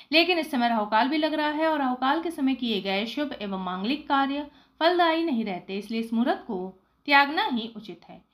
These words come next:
शुभ चौघड़ियों का समय रहेगा शाम के पाँच बजकर अड़तीस मिनट से सात बजकर तेईस मिनट तक, लेकिन इस समय वारवेला भी लग रही है और वारवेला के समय किए गए शुभ एवं मांगलिक कार्य फलदायी नहीं रहते, इसलिए इस मुहूर्त को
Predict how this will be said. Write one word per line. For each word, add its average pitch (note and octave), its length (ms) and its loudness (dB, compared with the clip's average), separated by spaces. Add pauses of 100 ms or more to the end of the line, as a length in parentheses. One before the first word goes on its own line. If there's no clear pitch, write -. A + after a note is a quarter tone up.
(240)
शुभ F4+ 160 -2
चौघड़ियों B3+ 460 4
का B3 80 -2
समय A3 220 -4
रहेगा A3+ 280 -2
शाम A3+ 200 -6
के G#3+ 120 -8
पाँच B3+ 340 -2
बजकर D4 240 -4
अड़तीस D4 360 -4
मिनट F#3+ 220 -2
से G#3+ 280 -4
सात C#4 360 -2
बजकर E3 280 -8
तेईस A3+ 320 -4
मिनट F3+ 200 -6
तक, F3 280 -12 (260)
लेकिन F4 260 4
इस E4 160 -2
समय B3+ 200 0
वारवेला G3+ 420 2
भी C4+ 80 0
लग C#4 180 0
रही D4 220 -2
है D#4 60 0
और D#4 80 0
वारवेला D4 400 0
के F#4 120 -4
समय C4+ 240 -2
किए A#3 260 -2
गए G3 260 0
शुभ D4 220 -4 (120)
एवं G3 200 -4
मांगलिक F#3+ 500 -4
कार्य C4+ 300 0
फलदायी D4 500 -2
नहीं G#3+ 240 -2
रहते, F3+ 320 -6
इसलिए G#3 220 -4
इस G#3+ 140 -6
मुहूर्त A3+ 300 -2
को F#3+ 140 -6